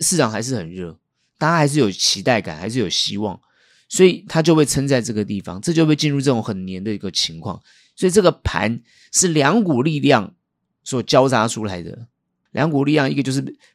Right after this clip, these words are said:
比较保守的，一个是比较乐观的，这个两股力量把它，哦，这个钳制住了。所以反而在投资上来讲，跟操作上来讲，它就会产生一种，你买进去它涨不动，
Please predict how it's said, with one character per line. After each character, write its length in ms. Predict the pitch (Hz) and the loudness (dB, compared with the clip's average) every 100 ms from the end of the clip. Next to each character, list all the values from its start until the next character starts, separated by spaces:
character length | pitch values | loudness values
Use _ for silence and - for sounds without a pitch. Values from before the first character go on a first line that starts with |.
| _ | _
比 100 | 110 | 0
较 320 | 139 143 - - | 4 4 2 0
保 220 | 117 135 | 2 4
守 260 | 156 110 - | 2 -2 -4
的， 100 | - | -8
一 80 | 135 | -6
个 120 | 120 | -4
是 140 | 123 | -4
比 100 | 107 | -6
较 120 | 117 120 | -2 4
乐 280 | 160 139 | 8 8
观 200 | 107 101 | 6 -2
的， 120 | 98 90 | -4 -6
这 120 | 120 | -8
个 100 | 127 | -6
两 260 | - 107 139 | -4 -2 -2
股 140 | 110 | -4
力 80 | 117 | -2
量 160 | 110 92 | -2 -4
把 100 | 85 | -8
它， 280 | 98 95 - _ _ _ _ _ | -8 -10 -14 _ _ _ _ _
哦， 280 | 95 90 - | -12 -10 -10
这 100 | 175 | -6
个 160 | 110 101 | -4 -2
钳 320 | - - 90 | 0 -2 -4
制 220 | 104 110 | -8 -10
住 320 | 87 - 90 - | -10 -12 -16 -16
了。 140 | 110 _ _ _ _ | -20 _ _ _ _
所 160 | - 170 | -2 0
以 60 | 160 | 0
反 300 | - 127 127 | 2 2 4
而 160 | 160 | 4
在 240 | 180 180 143 | 4 4 2
投 260 | - 139 | 0 -2
资 180 | 160 175 | -2 -2
上 160 | 156 143 | -2 0
来 140 | 131 | -2
讲， 140 | 113 | -2
跟 120 | 120 135 | -2 -2
操 200 | 135 135 | 0 0
作 120 | 131 | 0
上 140 | 120 | 0
来 140 | 101 98 | -2 -4
讲， 200 | 87 - _ _ _ _ | -8 -14 _ _ _ _
它 140 | 160 | 0
就 140 | 165 170 | 4 4
会 80 | |
产 240 | 147 110 113 | 4 0 0
生 160 | 139 | 0
一 100 | 147 | -2
种， 240 | 139 110 87 _ _ _ _ _ - | -2 -4 -6 _ _ _ _ _ -6
你 120 | 165 | 2
买 160 | 190 147 | 4 4
进 160 | 185 | 2
去 120 | 175 | 2
它 160 | 160 151 | 2 2
涨 180 | 127 85 | 0 0
不 80 | 113 | 2
动， 260 | 139 - | 2 0